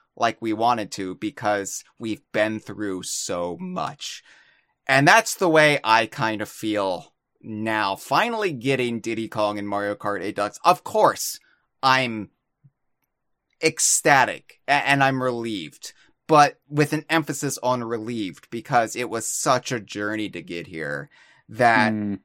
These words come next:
Speaker 1: and the fact that it happened at, you know, nearly the last possible moment, and it's just been nine years of this, I, I can just only, like, sigh and, and kinda grin and hold up my tankard and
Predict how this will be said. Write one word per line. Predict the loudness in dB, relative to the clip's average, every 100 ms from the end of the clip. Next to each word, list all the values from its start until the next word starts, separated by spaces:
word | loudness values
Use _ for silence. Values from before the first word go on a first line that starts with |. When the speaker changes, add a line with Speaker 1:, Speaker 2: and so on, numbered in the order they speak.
| _
Speaker 1:
and | 0 2 0
the | 4
fact | 6 6
that | 4
it | 2
happened | 4 4 4 0
at, | -2 -4
you | -6 -4
know, |
nearly | -2 -2 2 2 2 -2
the | -2 0
last | 2 0 -2 -2
possible | 0 0 -4 -6 -4
moment, | -4 -6 -4 -6 -6 _ -4
and | -2 -2 -6 -8
it's | -10
just | -8 -10 -8
been | -6 -6 -4
nine | -4 -2 -4 -6
years | -6 -6 -8 -10 -12 -14 -18 _ _ -6
of | -6 -4
this, | -4 -4 -4 -6 -8 _ _ _ _ _ _ _ _ _
I, | -2 0 2
I | 2
can | 2 0
just | 0 -2
only, | 0 0 0 2
like, | 2 2 -2 -12 -16 -18 _ _ -10
sigh | -2 4 6 6 6 4
and, | 0 -6 -8
and | -8
kinda | -4 -4 -4
grin | -6 -4 -2 -2 -4
and | -6
hold | -6 -2 2
up | 2
my | 0 -4
tankard | -4 -4 -4 -6 -4 -6 -8
and | -12 -10 -12